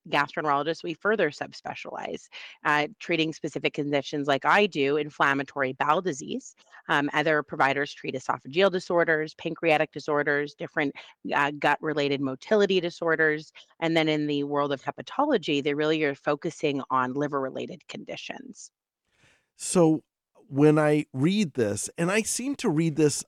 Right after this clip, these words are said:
Speaker 2: amongst a lot of different specialties, normally it's primary care and less about the specialties.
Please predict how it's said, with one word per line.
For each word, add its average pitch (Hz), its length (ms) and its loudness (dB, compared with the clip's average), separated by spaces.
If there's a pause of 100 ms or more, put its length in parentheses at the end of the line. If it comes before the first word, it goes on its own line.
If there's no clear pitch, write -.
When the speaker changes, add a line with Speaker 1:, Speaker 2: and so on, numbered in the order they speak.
Speaker 2:
amongst 147 440 2
a 147 100 -6
lot 127 400 2
of 131 100 0
different 139 380 -4
specialties, 110 680 -4
normally 180 440 4
it's 110 100 -2
primary 113 500 -2
care 127 380 -2 (220)
and 123 160 0
less 143 200 0
about 117 280 0
the - 60 -10
specialties. 127 760 -6